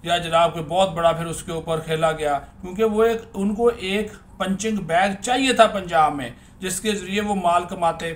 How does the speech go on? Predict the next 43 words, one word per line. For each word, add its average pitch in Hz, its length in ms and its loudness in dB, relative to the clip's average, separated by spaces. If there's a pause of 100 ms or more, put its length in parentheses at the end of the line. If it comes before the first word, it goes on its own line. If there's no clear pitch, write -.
(200)
तो 196 60 -14
उससे 196 360 -4
ज़्यादा 170 280 2
बेहतर 165 600 -2
शरीफ 160 420 -6
आदमी 160 260 0
उस्मान 156 340 -4
बुज़दार 151 380 2
से 160 140 -6
कोई 151 120 -10
हो 135 180 -6
नहीं 160 120 -6
सकता 156 300 -6
था। 139 280 -6 (260)
उस 143 160 -8
वक़्त 139 280 -8
भी 143 120 -8
establishment 220 680 0
ने 190 60 0
मुखालफत 147 580 -4
की 123 120 -12
थी। 123 200 -14 (460)
कि 165 60 -8
उनको 160 200 -4
आप 143 240 0
ना 156 160 2
बनाया 143 300 -2
जाए। 117 240 -10 (420)
लेकिन 175 300 -4
इमरान 156 340 -2
खान 165 240 0
साहब 180 220 0
को 202 280 -6
चूँकि 190 340 -4 (400)
तमंचू 170 380 -4
चाहिए 196 360 -2
थे, 160 160 -6 (300)
तो 190 100 -4
वो 214 240 6
उन्होंने 156 480 0
जनाब 135 300 -2
उसमें 127 320 -8
उन्होंने 123 360 -8